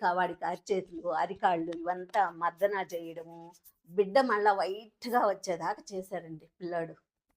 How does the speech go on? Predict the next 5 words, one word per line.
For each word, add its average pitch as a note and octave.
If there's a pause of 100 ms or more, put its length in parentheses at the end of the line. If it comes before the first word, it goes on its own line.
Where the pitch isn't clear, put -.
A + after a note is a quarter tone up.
మా F3+
అబ్బాయి F#3+
కొంచెం E3
తెల్లగా E3
ఉంటాడండి, E3